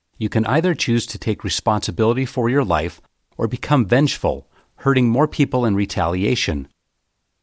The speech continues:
Bad things happen when we hold the rules in contempt and let corruption run free.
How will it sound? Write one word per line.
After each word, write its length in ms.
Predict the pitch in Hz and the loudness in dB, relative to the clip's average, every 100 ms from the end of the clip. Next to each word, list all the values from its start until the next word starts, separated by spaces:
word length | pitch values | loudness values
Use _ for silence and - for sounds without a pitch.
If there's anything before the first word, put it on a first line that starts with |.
| _ _ _ _ _ | _ _ _ _ _
Bad 260 | 131 147 143 | 0 2 2
things 240 | 170 151 | 2 2
happen 460 | - 85 82 104 101 | -2 -4 -2 -2 0
when 140 | 107 | 0
we 100 | 101 | 0
hold 240 | 87 123 127 | 0 -2 0
the 100 | 123 | 0
rules 320 | 101 101 98 | 0 0 -2
in 100 | 107 | -2
contempt 540 | 139 131 90 78 - - - _ | -2 -2 -4 -4 -8 -18 -20 _
and 160 | 110 104 | -4 0
let 180 | 113 - | 0 -2
corruption 600 | 120 120 139 - 92 87 | 0 2 2 0 -2 0
run 180 | 92 | -2
free. 480 | 92 - 120 92 69 | -4 -2 -2 -2 -6